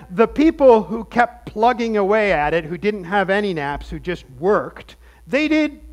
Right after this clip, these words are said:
they did okay. They, they plugged away at it and they got it done and it was okay. But the people who did the best were the people who had the Dali-style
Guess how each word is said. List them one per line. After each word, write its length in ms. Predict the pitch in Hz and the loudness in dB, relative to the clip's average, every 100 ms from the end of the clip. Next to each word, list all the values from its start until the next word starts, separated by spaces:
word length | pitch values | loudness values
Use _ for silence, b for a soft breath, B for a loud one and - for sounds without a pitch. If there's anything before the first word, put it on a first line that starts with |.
| - - - | -20 -14 -4
they 160 | 311 | 2
did 140 | 330 285 | 4 4
okay. 540 | 254 - 208 113 - - _ - - | 2 -4 -6 -8 -18 -20 _ -20 -4
They, 220 | 190 196 b b b | -4 -4 b b b
they 100 | 185 | -6
plugged 400 | 180 240 285 240 | -4 2 2 2
away 340 | 254 226 214 | -2 0 4
at 240 | 214 220 208 | 4 4 2
it 140 | 214 | 0
and 200 | - 143 | -4 -6
they 80 | 175 | -6
got 260 | 165 214 220 | 0 2 2
it 160 | 208 | 0
done 400 | 170 156 160 156 151 - - | -2 -2 -2 -6 -12 -20 -14
and 100 | 156 | -12
it 60 | |
was 160 | 151 156 | -10 -10
okay. 380 | 147 - 120 - - b b | -12 -14 -18 -20 -20 b b
But 100 | 175 | -14
the 80 | - | -12
people 380 | - 277 311 285 | -4 -4 -2 -2
who 160 | 233 | -4
did 320 | 170 214 170 | -4 -4 -4
the 80 | 165 | -6
best 880 | - - 233 202 - - - - - - _ - - - - - | -6 -4 -2 -2 -6 -20 -20 -20 -20 -20 _ -20 -20 -20 -20 -10
were 120 | 180 | -8
the 100 | 185 | -6
people 440 | 180 220 240 226 196 | -8 -6 -4 -2 -4
who 160 | 175 - | -6 -4
had 280 | 175 170 147 | -2 -2 -2
the 100 | 143 | -6
Dali-style 1500 | 113 165 170 170 151 151 139 - - 151 143 139 135 131 | 0 2 4 2 -2 -8 -12 -20 -12 -8 -4 -4 -4 -6